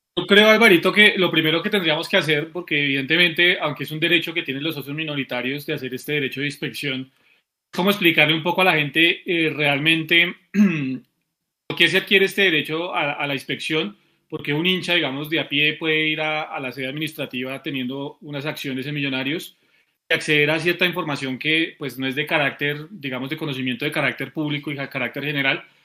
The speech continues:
como para que la gente vaya entendiendo realmente, más allá de los datos que podemos, eh, recibir de esa inspección,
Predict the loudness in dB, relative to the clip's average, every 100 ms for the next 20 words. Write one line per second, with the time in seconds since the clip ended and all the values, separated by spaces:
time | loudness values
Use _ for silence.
0 | _ -18 0 4 6 4 2 2 2 2
1 | 2 2 0 -2 -2 -2 -2 -2 -4 -2
2 | -2 -2 -6 -6 -4 -2 0 0 -2 -4
3 | -4 -4 -8 -8 -8 -8 -8 -10 -14 -8
4 | -4 -2 -2 -6 -10 -16 -6 -6 -4 -2
5 | -2 -2 -4 -4 -6 -4 -4 -4